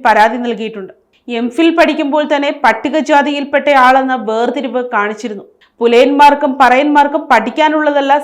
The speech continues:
സംസ്കൃതമെന്ന് പറഞ്ഞ് അധിക്ഷേപിച്ചു. താഴ്ന്ന ജാതിക്കാർ സംസ്കൃതം വകുപ്പിനെ അശുദ്ധമാക്കിയെന്ന് പറഞ്ഞു. മറ്റു പല കുട്ടികൾക്കും ഇതേ അനുഭവം ഉണ്ടായി. പഠനം പൂർത്തിയാക്കാൻ വേണ്ടി എല്ലാം കണ്ടില്ലെന്ന് നടിച്ചു.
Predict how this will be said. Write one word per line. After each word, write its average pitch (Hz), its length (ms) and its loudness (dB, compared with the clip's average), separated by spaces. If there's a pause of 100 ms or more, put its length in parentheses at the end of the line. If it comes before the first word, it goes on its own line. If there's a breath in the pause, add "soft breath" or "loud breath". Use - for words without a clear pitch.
സംസ്കൃതമെന്ന് 285 720 -4
പറഞ്ഞ് 254 260 -2 (200)
അധിക്ഷേപിച്ചു. 226 600 -6 (420)
താഴ്ന്ന 370 360 6 (100)
ജാതിക്കാർ 370 420 2 (120)
സംസ്കൃതം 302 560 -2
വകുപ്പിനെ 302 400 0 (440)
അശുദ്ധമാക്കിയെന്ന് 320 880 0
പറഞ്ഞു. - 220 -4 (320)
മറ്റു 226 220 0 (100)
പല 233 140 6 (120)
കുട്ടികൾക്കും 294 520 -2 (280)
ഇതേ 262 160 -4 (100)
അനുഭവം 254 360 -4 (200)
ഉണ്ടായി. 196 280 -4 (460)
പഠനം 381 420 4
പൂർത്തിയാക്കാൻ 339 640 2 (100)
വേണ്ടി 294 220 -4 (240)
എല്ലാം 302 260 2 (100)
കണ്ടില്ലെന്ന് 262 520 0
നടിച്ചു. 185 280 -10